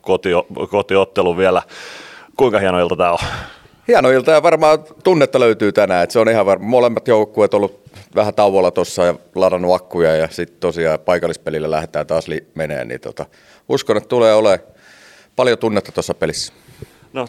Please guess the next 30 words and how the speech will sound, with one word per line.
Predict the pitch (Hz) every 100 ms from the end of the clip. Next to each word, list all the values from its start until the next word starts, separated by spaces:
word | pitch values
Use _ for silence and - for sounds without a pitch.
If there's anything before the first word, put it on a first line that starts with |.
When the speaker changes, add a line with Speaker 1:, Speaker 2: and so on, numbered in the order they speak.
| -
Speaker 1:
aiemmat | 143 131 110 -
kolme | 135 113
paikallispeliä, | 110 104 107 107 - 107 110
kaikki | 120 113 110
Ilveksen | 107 98 92
voittoja, | 107 113 - 92 92
pisteet | 113 - 92 107
Ilvekselle | 98 92 98 95
kahdeksan | - 107 92 - 98
yksi. | 95 - - -
Onks | 180 165
Ilves | 139 113 135
ollut | 123
noin | 120 117
paljon | 90 87
parempi | 90 90 82
Tapparaa | 90 - 78 82
tällä | 85 85
kaudella | 82 82
noissa | 80 -
paikallisissa? | 87 80 76 78 - - - - _ _
Speaker 2:
No | 117 135
kovia | 156 160 143
pelejähän | 143 131 117 117
ne | 107
on | 101
ollut | 95 -
kaikki, | 95 85 87
että | 80 80
tota, | 78 76